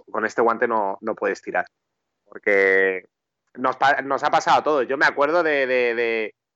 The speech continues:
de tirar con guantes con agujeros de un dedo, eh, en mi, en,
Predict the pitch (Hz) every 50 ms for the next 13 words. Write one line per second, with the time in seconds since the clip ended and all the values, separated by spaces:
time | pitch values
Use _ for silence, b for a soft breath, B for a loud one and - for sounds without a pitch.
0 | _ _ _ 113 123 120 113 120 120 110 123 127 127 - 156 143 139 120 127 127
1 | 127 131 165 170 165 - 170 156 135 135 123 120 110 123 117 - - 135 135 147
2 | 165 180 156 160 147 135 127 120 117 - 139 135 135 147 135 120 120 123 113 127
3 | 147 226 - _ _ _ _ _ _ _ _ _ _ _ - 123 123 113 110 107
4 | 101 101 98 95 95 95 92 90 92 - _ _ _ _ _ 110 117 113 113 113
5 | 113 107 104 101 101 98 92 92 - - 110 107 98 85 95 104 101